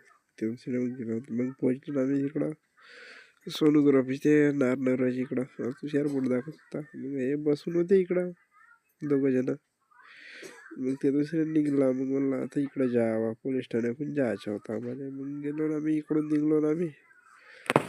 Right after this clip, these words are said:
मग हे निघलो तिकडून मी हरो, हरो, हरो, हरो. मग गेला तिकडं सामने. मग, अं, म्हणलं, मग थोडं म्हणलं, "चाल बा, व्हिडिओ बनवत जा," म्हणलं. काम धंद्याचं कामाला होता नाही, मग आम्ही हिंडायचा काम होता.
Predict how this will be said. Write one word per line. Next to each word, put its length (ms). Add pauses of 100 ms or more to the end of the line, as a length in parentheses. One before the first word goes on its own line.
(460)
मग 640
हे 260
निघलो 360
तिकडून 360
मी 160
हरो, 320
हरो, 280
हरो, 280
हरो. 280 (380)
मग 360
गेला 180
तिकडं 600
सामने. 540
मग, 640
अं, 560
म्हणलं, 440
मग 220
थोडं 200
म्हणलं, 220
"चाल 320
बा, 100
व्हिडिओ 480
बनवत 140
जा," 420
म्हणलं. 280 (760)
काम 240
धंद्याचं 300
कामाला 420
होता 340
नाही, 200
मग 220
आम्ही 260
हिंडायचा 320
काम 180
होता. 320